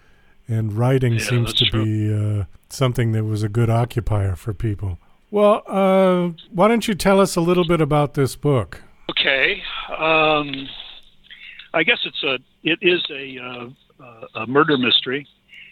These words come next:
Speaker 2: It takes place in New England. Uh, the, the telling of the story, it's first person, so the telling of the story is by the central character,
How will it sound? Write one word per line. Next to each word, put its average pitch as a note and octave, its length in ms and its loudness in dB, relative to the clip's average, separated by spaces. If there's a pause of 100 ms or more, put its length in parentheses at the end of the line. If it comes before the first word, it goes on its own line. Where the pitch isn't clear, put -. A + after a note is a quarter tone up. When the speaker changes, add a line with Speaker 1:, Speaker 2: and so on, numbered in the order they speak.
Speaker 2:
It C#3 100 -4
takes C3 220 0
place C#3 300 0 (100)
in C3 300 -12 (240)
New B2+ 180 -6
England. C3 540 -4 (580)
Uh, A2 580 -10
the, A2+ 540 -6 (680)
the G#2+ 220 -12
telling D3+ 340 -2
of A2+ 80 -10
the A#2 100 -6
story, B2 360 -4
it's C#3 140 -4
first - 240 -4
person, - 320 -12
so C3 140 -2
the A2 120 -12
telling C#3 280 0
of G#2+ 100 -8
the A2 60 -4
story A2+ 340 -4
is A2 100 0
by A#2 280 -2
the A2 300 -4
central B2 280 -10
character, A#2 800 -6